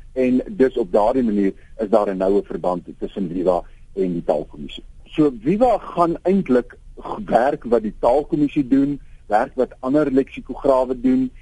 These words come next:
beskikbaar stel aan mense via 'n maklike webwerf en ook via 'n app. En die gaan alles hier in die tweede helfte van die jaar beskikbaar gestel word. So Viva gaan ook 'n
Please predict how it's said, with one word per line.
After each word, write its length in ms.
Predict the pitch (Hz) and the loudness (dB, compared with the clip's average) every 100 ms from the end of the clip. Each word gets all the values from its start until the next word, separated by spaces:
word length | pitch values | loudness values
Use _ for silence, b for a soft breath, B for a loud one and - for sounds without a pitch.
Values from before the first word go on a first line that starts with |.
| b | b
beskikbaar 840 | 110 90 117 - 156 - 127 123 | -10 -4 -4 0 -2 0 0 0
stel 400 | - - 110 107 - | -2 -2 0 0 -2
aan 160 | 95 | -6
mense 580 | 92 98 101 - 104 95 b b - | -2 0 -2 0 0 0 b b -12
via 340 | - 117 104 - | -2 2 2 0
'n 220 | 104 90 | -6 -2
maklike 640 | 95 101 120 107 110 101 - - - - | 0 0 -2 -4 0 0 -2 -12 -12 -2
webwerf 560 | 127 113 139 135 131 - - - | -2 0 0 2 -2 -8 -20 -10
en 160 | 135 139 | -6 -2
ook 280 | 165 156 - 104 | 0 0 -2 -16
via 420 | - 131 113 107 - | -2 0 2 0 -2
'n 220 | 104 101 - | -2 -2 -2
app. 220 | - 160 - - - - - | -2 -2 -2 -20 -20 -18 -8
En 240 | 117 107 | -4 -2
die 180 | 104 143 | 0 0
gaan 220 | - 135 | 0 -2
alles 280 | - 131 123 | 0 0 0
hier 260 | 101 110 113 | 0 0 0
in 80 | - | -2
die 100 | 101 | -6
tweede 240 | 107 107 | 0 2
helfte 280 | 101 95 - - | 2 0 -4 -12
van 100 | 101 | -6
die 100 | 95 | -2
jaar 220 | 87 87 - - - | 0 -2 -4 -20 -14
beskikbaar 520 | - - 127 104 98 | -12 -2 -2 2 0
gestel 400 | - - 101 82 | -2 -8 -4 -4
word. 160 | 76 - b b b | -4 -10 b b b
So 300 | - 135 120 | 0 2 2
Viva 260 | 120 151 | 2 2
gaan 220 | 147 147 131 | 2 -2 0
ook 220 | 165 143 | 0 -2
'n 100 | - | -6